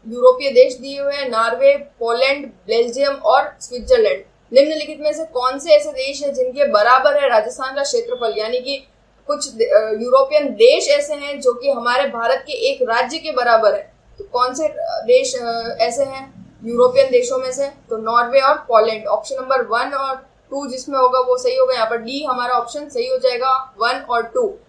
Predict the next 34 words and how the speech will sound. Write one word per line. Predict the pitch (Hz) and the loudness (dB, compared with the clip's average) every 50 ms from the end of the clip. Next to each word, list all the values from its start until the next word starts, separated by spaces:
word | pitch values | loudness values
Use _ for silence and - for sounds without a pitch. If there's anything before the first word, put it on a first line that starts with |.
| _ - | _ -10
यानी | 214 226 226 233 240 | -6 -4 -4 -4 -4
कि | 240 262 247 | -4 -4 -2
नॉर्वे | 226 214 220 226 233 240 262 294 330 320 | 0 2 4 4 4 4 4 4 4 4
और | - - 220 233 233 | 4 4 4 2 2
पोलैंड | 233 - 220 226 220 247 262 285 294 285 | 2 2 4 4 4 4 2 0 -2 -2
का | 294 277 | -2 -2
जो | 254 277 | -2 -2
क्षेत्रफल | 269 - - 240 233 240 247 294 294 294 294 269 247 | -6 -6 -4 -6 -4 -2 -2 -2 -2 0 -2 -2 -2
है | 220 208 202 202 240 | -2 -4 -4 0 4
ये | 254 262 254 247 - _ _ - 214 | 4 4 4 0 -6 _ _ -10 -4
यूरोपियन | 226 240 254 254 254 311 311 302 | 2 4 4 4 4 2 0 0
countries | - 262 247 247 247 247 330 339 330 320 330 311 | 0 0 0 0 -2 -6 -6 -6 -6 -6 -8 -10
हैं | 311 294 | -12 -6
जिनका | 240 254 247 254 247 285 330 311 | -4 -2 -2 -2 0 2 2 4
हमारे | - - - 226 220 226 240 254 269 294 | 2 2 -2 -4 -2 0 2 2 2 2
एक | 269 254 269 269 254 | 0 0 0 0 -2
राज्य | 240 220 233 247 247 226 254 254 226 | -2 -2 -2 -2 -4 -2 0 2 2
यानी | 220 220 220 190 | 2 0 -2 -6
कि | - 277 | -6 -2
राजस्थान | 233 226 220 247 277 277 - 320 294 294 285 | 0 0 0 0 -2 -4 -6 -6 -8 -8 -8
के | 285 302 302 311 | -8 -6 -6 -6
क्षेत्रफल | 320 - _ _ _ - - 247 247 - 254 254 269 277 277 | -6 -10 _ _ _ 2 4 4 4 2 -2 -2 -2 -2 -2
के | - 311 330 294 | -2 -4 -6 0
बराबर | 240 214 214 214 208 185 190 196 | 2 2 4 4 2 0 -2 -6
है। | - - - - _ _ _ _ | -8 -10 -14 -18 _ _ _ _
तो | - 208 | -4 -2
यहाँ | 220 226 | 0 0
पर | 233 240 | 0 0
नॉर्वे | 233 226 220 233 226 - 277 277 | -2 0 2 2 2 4 2 2
और | 269 - | 2 2
Poland | - 233 220 214 247 254 269 - | 2 2 2 2 2 0 -2 -4
के | 294 330 - 233 | -6 -6 -2 2
बराबर | 214 214 220 214 208 202 202 | 2 4 4 4 2 0 -2
है। | 208 202 - - | -4 -6 -10 -14